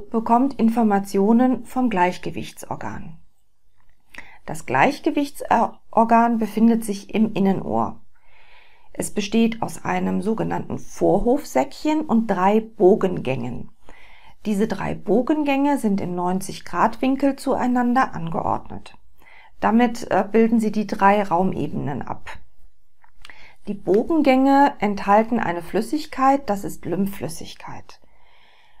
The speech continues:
An den Innenwänden der Bogengänge sitzen sehr empfindliche Sinneshaare.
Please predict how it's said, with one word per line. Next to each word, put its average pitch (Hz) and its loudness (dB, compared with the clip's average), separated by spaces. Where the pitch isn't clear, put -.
An 185 -2
den 180 -2
Innenwänden 185 2
der 160 0
Bogengänge 233 2
sitzen 214 0
sehr 208 2
empfindliche 220 2
Sinneshaare. 170 -4